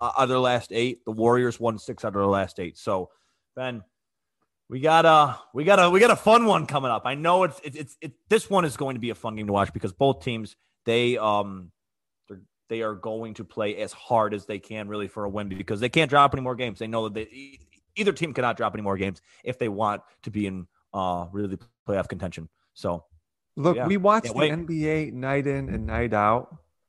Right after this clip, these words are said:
Speaker 2: And as, as, as amazing as really most of these games are, these random games on an April night, there are some games that stand out. Brad versus Steph. I could hear it in your voice how pumped you are.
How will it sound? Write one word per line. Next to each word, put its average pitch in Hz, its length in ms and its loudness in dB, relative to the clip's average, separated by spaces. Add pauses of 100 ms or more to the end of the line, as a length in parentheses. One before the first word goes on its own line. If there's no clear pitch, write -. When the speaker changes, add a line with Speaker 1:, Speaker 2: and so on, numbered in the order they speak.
(180)
Speaker 2:
And 123 140 -2
as, 127 160 -4 (100)
as, 139 180 -2
as 135 220 -4
amazing 151 600 -2
as 120 200 -4
really 135 420 0
most 120 340 -2
of 120 80 -6
these 117 200 -4
games 113 360 -4
are, 107 340 2
these 98 220 -6
random 107 500 -2
games 110 500 -2
on 104 180 -4
an 101 120 -4
April 104 380 -2
night, 104 380 0 (640)
there 143 120 6
are 143 100 2
some 180 360 0
games 160 340 -2
that 123 220 -4
stand 127 480 0
out. 120 360 4 (600)
Brad 147 420 4
versus 113 280 -2
Steph. 120 520 0 (720)
I 151 80 2
could 147 140 2
hear 160 220 4
it 139 60 0
in 139 60 -4
your 127 120 -4
voice 120 320 0
how 101 100 -2
pumped 101 320 -4
you 101 140 0
are. 98 240 -2